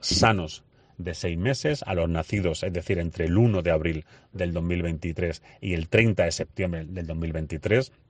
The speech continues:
A todos estos niños se les va a captar de forma activa, ya se les está citando para que puedan acudir e inmunizarse. También a todos los menores de doce meses que son prematuros, es decir, aquellos que han nacido antes de la semana treinta y cinco,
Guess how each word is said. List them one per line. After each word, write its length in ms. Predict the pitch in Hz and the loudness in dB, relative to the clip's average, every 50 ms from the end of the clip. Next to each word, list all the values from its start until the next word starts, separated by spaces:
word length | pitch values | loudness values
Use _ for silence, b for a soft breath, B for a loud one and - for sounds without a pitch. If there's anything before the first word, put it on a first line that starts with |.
| _ _ _ _ _ _ _ _ _ - - - | _ _ _ _ _ _ _ _ _ -16 -6 0
A 140 | - 95 90 | 2 2 6
todos 300 | 82 123 131 139 - - | 8 8 6 6 6 2
estos 240 | 120 - - 107 101 | 0 0 0 -2 0
niños 240 | 113 120 127 127 - | 0 0 -2 -2 -2
se 100 | - 95 | -4 -4
les 140 | 90 90 | -4 -2
va 220 | 82 87 110 110 113 | 0 0 0 2 0
a 60 | 110 | 0
captar 520 | - - 98 90 - - - - 110 104 | 0 0 0 0 0 0 4 4 4 6
de 80 | 95 87 | 4 0
forma 320 | - - 98 90 87 85 | 0 2 2 2 2 0
activa, 380 | 82 82 - 117 123 123 127 110 | -2 -4 -4 -2 2 2 2 2
ya 280 | 92 90 98 117 127 123 | 2 0 4 6 6 6
se 140 | - - | 4 0
les 120 | 95 87 - | -4 -4 -4
está 200 | - - 92 90 | -2 -2 -2 -2
citando 520 | - - 90 80 - 90 90 85 80 78 B B B B B B - | -2 -6 -6 -4 -4 -4 -4 -4 -6 -8 B B B B B B 0
para 180 | 98 92 87 | 2 2 4
que 120 | 80 90 78 | 2 0 0
puedan 280 | - - 95 95 90 | 2 4 4 4 4
acudir 420 | 85 82 - 87 85 92 98 90 - B B B B B _ _ - | 2 -2 -2 -2 -2 0 -2 -2 -4 B B B B B _ _ -4
e 140 | 104 98 92 - | -2 -2 -2 -2
inmunizarse. 800 | 90 90 85 82 80 80 82 80 - - 110 117 - - 139 147 151 B B B B B B B | -4 -2 -2 -2 -2 -2 -2 0 4 4 4 4 4 -2 -4 -4 -4 B B B B B B B
También 300 | - 101 95 98 110 107 | -4 -2 -2 0 0 0
a 100 | 95 85 82 - _ - | 0 -2 -4 -6 _ 4
todos 400 | - 147 139 110 95 87 - - b b b b b b b | 6 6 6 6 2 -4 -6 -16 b b b b b b b
los 400 | - 95 92 92 90 85 - 82 | -6 -2 0 0 -2 -2 -4 -6
menores 580 | 92 92 92 92 92 104 104 92 87 76 - _ - | -4 -2 0 0 2 2 2 0 0 -4 -6 _ -14
de 300 | - 110 98 90 98 95 | -10 -8 -2 0 2 4
doce 280 | 90 117 120 - - 107 | 6 6 4 6 4 2
meses 520 | 98 98 95 90 - 82 73 - - - _ _ _ _ _ _ | 2 2 0 0 -2 -6 -8 -10 -14 -20 _ _ _ _ _ _
que 100 | - - | -10 -6
son 220 | - - 92 85 80 | -4 -2 -2 -2 0
prematuros, 680 | - 82 80 80 80 - - 170 180 175 175 175 - B B B B B | 0 0 0 0 0 2 4 4 4 4 2 0 -4 B B B B B
es 60 | - | -10
decir, 260 | - 87 - - 92 85 | -10 -8 -4 -2 -2 -2
aquellos 260 | 82 92 90 87 - | -2 -2 -2 -4 -2
que 80 | - | -2
han 80 | 92 90 | -2 -2
nacido 320 | 87 80 - 98 87 87 | -2 -2 -2 0 2 2
antes 180 | 90 92 - 90 | 2 2 2 2
de 60 | 87 | 2
la 60 | 82 | 2
semana 260 | 82 - 87 87 92 92 | 2 -2 -2 -2 -2 0
treinta 300 | - 110 120 117 107 95 | 2 2 2 2 0 -2
y 60 | 95 | -2
cinco, 420 | - - 131 135 131 123 - 143 | -2 -2 -2 0 0 -2 -4 -6